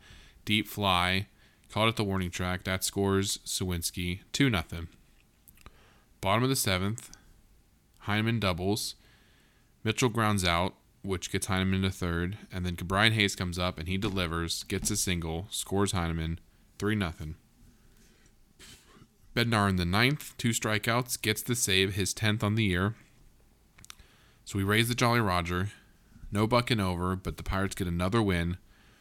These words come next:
twenty-four on the year. I mean, we're hurtling, hurtling towards sixty-five at this pace.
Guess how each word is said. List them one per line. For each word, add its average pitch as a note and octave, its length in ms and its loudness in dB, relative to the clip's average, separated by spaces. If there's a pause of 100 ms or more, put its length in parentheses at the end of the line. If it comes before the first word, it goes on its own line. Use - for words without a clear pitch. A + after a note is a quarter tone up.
(120)
twenty-four A2 540 0
on A2 120 0
the A2+ 100 0
year. E2 340 -4 (680)
I - 20 -14
mean, F2 180 -6
we're F2 200 -4
hurtling, F2 520 -2 (360)
hurtling G2 380 0
towards D#2+ 280 -10
sixty-five E2 560 -10
at F2+ 120 -14
this F2 180 -8
pace. - 420 -8